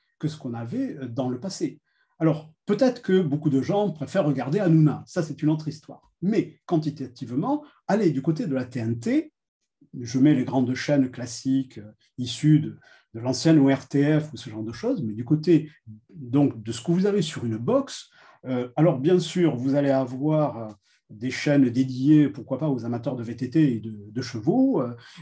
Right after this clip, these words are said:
mais vous allez avoir, euh, euh, des, des chaînes tour-, qui, voilà, qui sont tournées sur des contenus, euh, que ce soit, euh, des chaînes histoire, des chaînes documentaires, enfin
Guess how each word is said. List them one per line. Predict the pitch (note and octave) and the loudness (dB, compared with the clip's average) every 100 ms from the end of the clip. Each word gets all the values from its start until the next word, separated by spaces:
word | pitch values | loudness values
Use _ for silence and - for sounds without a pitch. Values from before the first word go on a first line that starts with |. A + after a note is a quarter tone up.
| C#3 | 2
mais | F3+ | 2
vous | F#3 | 2
allez | C#3+ A#2+ | 0 0
avoir, | A2 G2+ A#2 F#3 A#3 F3+ | -2 -4 -4 -2 -4 -6
euh, | A#2+ A#2 - - | -6 -8 -10 -20
euh, | B2+ A#2 | -16 -14
des, | A2+ A#2+ | -10 -10
des | A#2 A#2+ | -6 -4
chaînes | - C#3+ C3 A#2+ | -2 2 2 2
tour-, | B2+ A2 F3 D#3 | -8 -10 -10 -12
qui, | - - _ | -14 -20 _
voilà, | - B2+ | -6 -6
qui | A#2+ | -6
sont | G#2+ - F#3+ G#3 _ - | -4 0 0 -2 _ -8
tournées | B2 C#3+ A3 | 2 2 2
sur | - - G#3 B3 - _ _ - | -4 -6 -4 -4 -6 _ _ -10
des | B2 C3+ | -6 -2
contenus, | F#3 E3+ D#3 B2+ B2+ E3 G#3+ | 2 2 4 4 6 4 4
euh, | D#3 | 0
que | - | -2
ce | - G2+ | -10 -20
soit, | - B2 C3+ C3 A#2 G#2+ _ _ - | -14 -6 -4 -4 -6 -10 _ _ -20
euh, | A2+ A2 G#2 D#3 - _ _ _ _ - - | -20 -18 -18 -18 -20 _ _ _ _ -16 -10
des | A#2 | -8
chaînes | A#2 B2+ A#2 A2 | -2 0 0 -2
histoire, | - - C3+ C#3 C#3 C#3 A#2 | -6 -2 2 4 4 2 -2
des | A#2 | -6
chaînes | - B2 | -4 -4
documentaires, | A#2 A#2+ - A#2+ A#2+ A#2 C3 C#3 | -4 -6 -4 -2 -4 -2 -2 -2
enfin | A#2+ A#2 | -6 -12